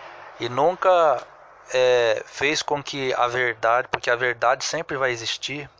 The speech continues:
a verdade, ela é eterna, a ge-, porque a verdade é Jesus Cristo. Jesus disse: "Eu sou o caminho, a verdade e a vida. Ninguém vem ao Pai a não ser por mim", né? Então,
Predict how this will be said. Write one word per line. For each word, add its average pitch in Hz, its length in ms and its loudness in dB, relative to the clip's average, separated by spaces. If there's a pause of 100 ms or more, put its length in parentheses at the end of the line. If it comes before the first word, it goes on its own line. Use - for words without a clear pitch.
a 104 120 -4
verdade, 113 880 -2 (540)
ela 110 140 -4
é 117 60 -2
eterna, 117 580 -2
a 101 80 -2
ge-, - 240 -14
porque - 240 -6
a 107 80 0
verdade 110 560 0
é 123 60 -2
Jesus 110 340 -6
Cristo. 131 380 -6
Jesus 113 240 -6
disse: 123 300 -2
"Eu 123 80 -2
sou 135 180 -2
o 127 40 -6
caminho, 127 460 -2
a 117 40 -6
verdade 117 540 -2
e - 20 -2
a 104 60 0
vida. 110 460 -14 (420)
Ninguém 113 380 -4
vem 147 180 0
ao 127 120 2
Pai 131 240 0
a 151 40 -6
não 135 120 -6
ser 123 240 -6
por 107 180 -8
mim", 117 240 -16 (480)
né? 110 260 -12 (840)
Então, 156 520 0